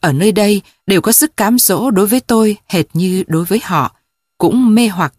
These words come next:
cảm quan của tôi như đã khiến cho họ phải say đắm. Ở trong nhà chúng tôi cũng rất tâm đầu ý hợp,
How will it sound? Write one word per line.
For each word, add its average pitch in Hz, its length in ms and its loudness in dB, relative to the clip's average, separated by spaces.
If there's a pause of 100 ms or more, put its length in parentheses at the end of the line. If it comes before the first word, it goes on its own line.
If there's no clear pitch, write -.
(120)
cảm 143 220 -2
quan 202 240 -4
của 143 160 -4
tôi 185 340 -4 (240)
như 202 120 4
đã 165 160 0
khiến 185 460 -4
cho 220 120 2
họ 165 300 -2 (120)
phải 147 320 -4
say 180 300 -2
đắm. 160 300 -8 (2250)
Ở 175 120 0
trong 247 240 4
nhà 156 360 0
chúng 233 200 0
tôi 196 280 2
cũng 185 180 0
rất - 280 -2
tâm 226 180 4
đầu 156 320 0
ý 190 200 0
hợp, 160 240 -4